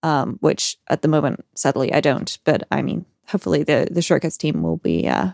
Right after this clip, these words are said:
able to work on that at some point in the future. Even just telling me what, what app that action is from would be a really great start to know, um, you know, where, where I can go get that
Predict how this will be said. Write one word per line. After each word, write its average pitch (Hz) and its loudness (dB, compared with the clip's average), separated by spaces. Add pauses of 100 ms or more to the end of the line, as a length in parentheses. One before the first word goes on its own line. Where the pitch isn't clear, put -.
(120)
able 160 6
to - -10
work 156 0
on 160 0
that 170 2
at - 2
some 160 0
point 160 0
in 151 0
the 160 -4
future. 156 0
Even 160 2
just 160 -4
telling 170 2
me 147 -2
what, 139 2
what 160 0 (460)
app 151 0
that - -2
action 147 0
is 160 0
from - -2 (420)
would 165 0
be 151 2
a 139 0
really 147 0
great - -2
start - -2 (160)
to - -4
know, 143 2 (100)
um, 160 0 (240)
you - -2
know, - -2
where, 156 2 (360)
where 147 2
I 143 0
can 156 -4
go 139 0
get 160 2
that - 0